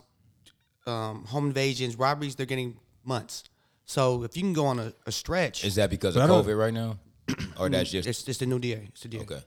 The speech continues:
Speaker 1: Yeah.
Speaker 3: But I don't think that's even because I, they were just, I think they were just saying the ones who got caught for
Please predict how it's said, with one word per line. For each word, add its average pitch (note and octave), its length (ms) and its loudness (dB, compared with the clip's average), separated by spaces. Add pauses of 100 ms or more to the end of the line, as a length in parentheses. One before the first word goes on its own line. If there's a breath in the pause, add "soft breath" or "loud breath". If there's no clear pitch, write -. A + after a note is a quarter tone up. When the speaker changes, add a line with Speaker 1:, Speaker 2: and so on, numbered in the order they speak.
(100)
Speaker 1:
Yeah. G#2+ 180 -14
Speaker 3:
But G2+ 140 4
I C3+ 40 8
don't D#3 160 8
think A#2+ 180 6
that's A2+ 220 6
even G#2+ 200 2
because G#2 180 0
I, A2+ 120 2 (100)
they A2 140 -2
were A2 100 0
just, F#2+ 240 -4
I G2 100 -4
think A#2+ 260 -4 (120)
they G#2+ 120 -4
were G#2 140 -4
just F#2+ 200 -6
saying G2+ 440 -4
the F2+ 60 -6
ones G#2+ 340 -4
who A#2 80 -2
got F#2+ 260 -2
caught G#2 460 -4
for F2+ 880 -2